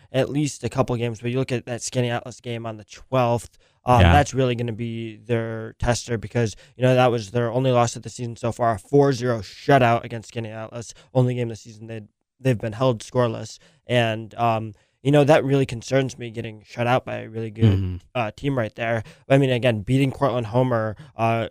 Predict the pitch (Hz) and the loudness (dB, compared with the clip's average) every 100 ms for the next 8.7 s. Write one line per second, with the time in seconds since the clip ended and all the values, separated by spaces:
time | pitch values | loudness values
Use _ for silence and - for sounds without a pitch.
0 | - 127 120 120 117 117 - - 117 - | 0 2 2 2 0 0 -2 -4 -4 -6
1 | 110 123 113 - 113 110 104 - 123 127 | -2 -2 -2 -6 -12 -12 -12 -8 -4 -4
2 | 117 - 120 117 113 113 - - - - | -4 -6 -4 -2 -2 -8 -14 -20 -20 -6
3 | - 135 139 117 110 110 110 117 113 - | 2 4 4 0 -4 -4 -2 -2 -4 -6
4 | _ 120 113 110 127 - 120 117 104 - | _ 4 4 6 4 4 0 -4 -8 -14
5 | - - 113 110 - 135 107 104 123 120 | -16 -12 -10 -10 -2 -2 4 6 6 6
6 | 104 92 143 151 - 107 110 123 - 101 | 4 6 6 4 -2 2 4 4 4 2
7 | 82 92 - - 117 120 113 107 110 92 | 2 -2 -8 2 6 6 6 6 4 2
8 | - - 127 123 120 139 | -4 -12 -10 -8 -6 -6